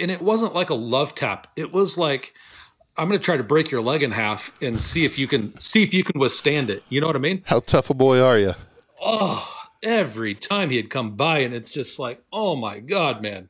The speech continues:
Speaker 1: Like, what are you, <laughs> what are you doing to me?" You know?
Speaker 2: Yeah, yeah. Well, hey, he's, he's done well. I mean, the, the game
Speaker 1: Yeah.
Speaker 2: results haven't been there, but the, uh, the, the culture change is there,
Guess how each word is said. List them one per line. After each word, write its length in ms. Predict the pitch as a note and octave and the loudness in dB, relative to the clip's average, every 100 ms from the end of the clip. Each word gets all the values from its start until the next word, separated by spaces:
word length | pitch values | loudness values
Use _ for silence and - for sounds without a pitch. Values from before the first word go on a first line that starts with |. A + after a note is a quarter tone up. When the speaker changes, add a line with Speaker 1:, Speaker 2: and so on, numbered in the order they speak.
| - | -12
Speaker 1:
Like, 240 | B2 A#2+ - - - - | -4 -4 -2 -6 -4 0
what 140 | - | 2
are 100 | - | 2
you, 160 | B2 - - - | 0 -4 -8 -10
<laughs> 140 | - | -6
what 220 | C4 - | 0 0
are 40 | A3+ | 2
you 220 | F3+ C3+ - | -2 -6 -4
doing 320 | B3 D4+ G#3+ | -2 0 0
to 140 | D3+ C3+ | -2 -2
me?" 200 | A2+ G#2+ - - - - | -2 -8 -14 -20 -20 -6
You 120 | D3 | 0
know? 200 | B2+ G#2+ | 2 2
Speaker 2:
Yeah, 300 | G2 G2+ G2+ - _ _ - | 0 0 0 -4 _ _ -8
yeah. 300 | G#2+ G2 G2 - _ - - - - - | -4 -2 -4 -8 _ -20 -20 -20 -4 4
Well, 220 | D3 C#3+ | 6 6
hey, 240 | C#3+ A#2+ | 6 4
he's, 300 | A2+ C3+ D3 - | 4 4 2 2
he's 300 | A#2 D3+ C3 | 4 4 6
done 280 | C#3+ C#3 | 6 6
well. 320 | C3 A#2+ B2+ - | 6 6 6 4
I 40 | |
mean, 240 | B2+ A#2 A2 | 4 4 4
the, 100 | A2 | 2
the 180 | - | 0
game 200 | - D3 | 4 6
Speaker 1:
Yeah. 40 | E3+ | 6
Speaker 2:
results 300 | C3+ C#3 - | 6 4 6
haven't 240 | C#3 B2 | 4 6
been 160 | A#2+ A2 | 4 6
there, 140 | A2 | 6
but 240 | A2 G#2+ - | 6 2 4
the, 260 | A2+ G#2+ G#2 | 6 8 8
uh, 480 | G2+ G2+ G2 G2 | 8 8 6 4
the, 180 | A2 G#2 | 4 4
the 120 | G2 G#2 | 4 2
culture 400 | D#3+ D3 - C3 | 4 4 4 2
change 460 | - A#2+ A#2 A2+ | 4 4 6 4
is 160 | G#2 G2+ | 2 6
there, 420 | G#2+ G#2 G#2 | 6 8 6